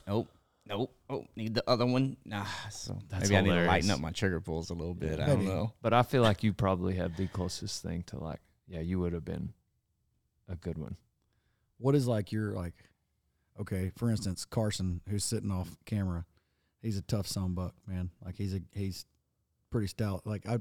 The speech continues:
Speaker 3: I, I want Carson behind me in a good fight.
Speaker 1: Yeah.
Speaker 2: Had a body friend.
Speaker 3: If you walked in here right now and you threw a frog at him, he would freak out.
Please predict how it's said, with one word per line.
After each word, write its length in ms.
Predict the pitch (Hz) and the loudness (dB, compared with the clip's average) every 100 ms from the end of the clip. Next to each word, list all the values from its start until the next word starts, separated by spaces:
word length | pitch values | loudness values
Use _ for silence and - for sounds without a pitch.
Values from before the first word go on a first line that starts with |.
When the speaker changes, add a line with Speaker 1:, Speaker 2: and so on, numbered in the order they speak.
| - | -2
Speaker 3:
I, 140 | 135 139 139 _ _ _ | 0 0 -2 _ _ _
I 100 | 147 | 4
want 220 | 190 160 | 6 6
Carson 360 | - 135 120 120 | 6 6 6 4
behind 260 | 110 120 113 | 6 6 4
me 80 | |
in 80 | 107 | 4
a 60 | 92 | 0
good 280 | 104 98 82 _ _ _ _ - | 0 -2 -4 _ _ _ _ -8
fight. 220 | 82 71 _ _ - | -8 -8 _ _ -8
Speaker 1:
Yeah. 160 | 78 - - | -8 -8 4
Speaker 2:
Had 220 | 104 101 | 8 8
a 40 | |
body 320 | 87 87 82 80 | 8 6 4 -2
friend. 400 | 90 78 80 - | -6 -8 -6 2
Speaker 3:
If 180 | 120 127 | 2 6
you 120 | 127 | 6
walked 240 | 123 117 | 6 6
in 80 | 113 | 4
here 100 | 117 | 4
right 140 | 113 | 4
now 140 | 117 110 | 4 4
and 100 | 107 | 4
you 80 | 104 | 2
threw 200 | 110 101 | 0 -2
a 40 | |
frog 640 | - - 113 104 98 90 95 - | -4 -6 -4 -2 -2 -4 -10 -12
at 120 | 98 90 | -8 -4
him, 240 | 85 82 | -4 -2
he 100 | 92 | -4
would 140 | 85 | -4
freak 260 | - 95 90 | -8 -10 -8
out. 160 | - | -12